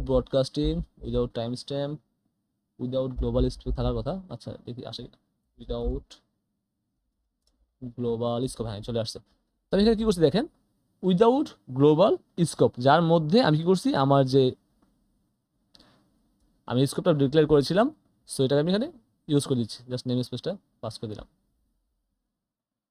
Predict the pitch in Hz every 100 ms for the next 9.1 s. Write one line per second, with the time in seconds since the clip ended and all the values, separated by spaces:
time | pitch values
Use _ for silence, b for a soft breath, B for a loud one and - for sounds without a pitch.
0 | - 160 180 131 135 156 240 123 127 139
1 | - 165 202 285 214 135 156 247 _ 135
2 | 117 98 - _ _ _ _ _ - 185
3 | 202 _ _ _ _ _ _ _ _ _
4 | _ _ _ _ _ _ _ _ _ _
5 | _ _ _ _ _ _ _ _ _ _
6 | _ _ _ _ _ - 123 117 98 -
7 | b b 170 208 226 233 202 196 254 175
8 | 143 190 220 285 151 160 196 202 165 160